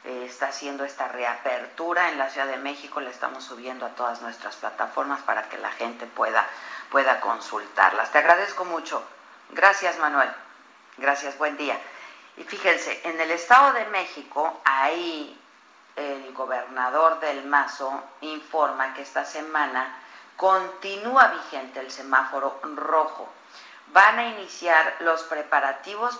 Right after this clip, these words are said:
para pasar apenas a color naranja y explicó que va a ser una semana para instruir a los negocios a que adopten las medidas y los protocolos preventivos para estar listos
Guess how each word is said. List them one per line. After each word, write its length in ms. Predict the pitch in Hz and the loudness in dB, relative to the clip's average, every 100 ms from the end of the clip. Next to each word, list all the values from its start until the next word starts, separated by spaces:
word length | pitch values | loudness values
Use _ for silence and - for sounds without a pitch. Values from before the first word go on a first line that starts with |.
| - | 4
para 340 | 170 143 - | 4 4 4
pasar 720 | 156 - - - 220 226 - - | 4 4 0 4 4 4 -2 -4
apenas 580 | 175 - 165 170 180 - | -4 -4 -6 -4 -4 -4
a 140 | 165 | -6
color 400 | 131 127 135 135 | -8 -2 -4 -4
naranja 840 | 139 143 147 151 139 - 135 - - - - - - | -2 0 2 0 -2 -2 -2 -2 -12 -18 -20 -20 -20
y 160 | 165 208 | -6 -2
explicó 800 | 240 - 214 214 190 185 170 - | -2 -4 -10 -4 2 4 2 -2
que 100 | 147 | 0
va 100 | 143 | 0
a 60 | 151 | 0
ser 160 | 156 | -6
una 280 | 147 151 156 | -6 -4 -4
semana 760 | - 170 170 180 180 160 - - | -4 -6 4 6 6 4 0 2
para 400 | - 147 143 - | 4 6 4 2
instruir 1000 | 175 165 - - 170 180 208 247 262 - - - | -8 -10 -10 -10 -6 -4 -4 -4 -6 -10 -2 2
a 80 | |
los 240 | 156 151 147 | 2 0 -4
negocios 880 | 147 143 170 165 - 170 156 - - - - - - - | -10 0 0 0 -4 -6 -6 -8 -18 -20 -20 -20 -20 0
a 180 | - 147 | 0 0
que 100 | 156 | 0
adopten 480 | 139 160 160 175 165 | 2 2 0 -6 -4
las 180 | 147 135 | -6 -6
medidas 560 | 131 143 156 151 151 - | -10 -10 0 0 0 -6
y 140 | 202 | -6
los 200 | 208 202 | 2 2
protocolos 640 | 202 170 156 139 151 143 147 | 2 -6 -4 -2 0 0 -4
preventivos 600 | 139 131 123 127 165 170 | -8 -6 -8 -8 -8 -4
para 200 | - - | -4 -4
estar 380 | - 131 131 - | 0 2 2 0
listos 840 | 170 170 202 202 - - - - | -8 -8 -8 -8 -6 -4 -4 -8